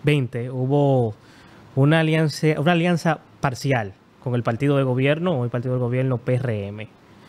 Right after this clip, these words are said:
Sin embargo, hemos visto a, a Opción Democrática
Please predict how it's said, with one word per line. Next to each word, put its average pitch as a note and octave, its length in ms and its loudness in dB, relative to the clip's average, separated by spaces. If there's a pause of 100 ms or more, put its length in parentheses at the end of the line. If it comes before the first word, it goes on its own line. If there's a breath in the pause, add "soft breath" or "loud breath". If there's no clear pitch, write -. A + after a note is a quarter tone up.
(320 loud breath)
Sin G3 180 2
embargo, F3+ 480 2 (180)
hemos C3+ 240 0
visto C#3 420 0
a, B2+ 60 0 (100)
a B2 180 -2
Opción C#3+ 320 -4
Democrática C#3 760 -2